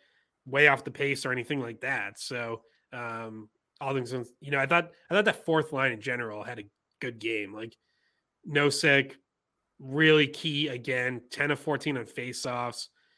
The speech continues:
Uh, they had a lot of defensive zone shifts. They saw a lot of Barkov. Hathaway, you know, the goal that wasn't, but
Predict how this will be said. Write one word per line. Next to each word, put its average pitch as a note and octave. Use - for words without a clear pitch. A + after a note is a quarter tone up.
Uh, A#2
they B2
had B2+
a B2
lot B2+
of B2+
defensive B2+
zone A#2
shifts. C3+
They B2
saw C3+
a -
lot A#2+
of B2
Barkov. B2
Hathaway, C#3+
you C3
know, A#2
the C#3
goal C3+
that B2+
wasn't, C3+
but B2